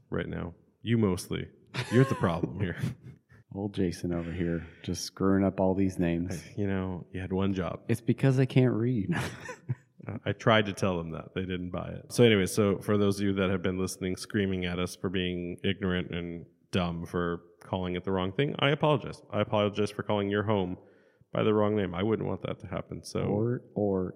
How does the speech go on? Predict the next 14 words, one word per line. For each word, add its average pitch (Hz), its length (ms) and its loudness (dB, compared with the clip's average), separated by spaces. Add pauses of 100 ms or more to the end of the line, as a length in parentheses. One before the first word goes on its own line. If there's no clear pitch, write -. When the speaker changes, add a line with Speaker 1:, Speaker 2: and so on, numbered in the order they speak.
Speaker 2:
it's - 260 -10
your 92 100 2
fault - 360 -2
for 92 80 -4
listening 90 380 -4
to 85 220 -8
us. - 200 -10 (240)
<laughs> - 240 -8
Speaker 1:
Um, - 200 -4
actually, 185 360 -2 (180)
you - 100 -6
got 90 120 2
a 78 60 -4
point. - 280 0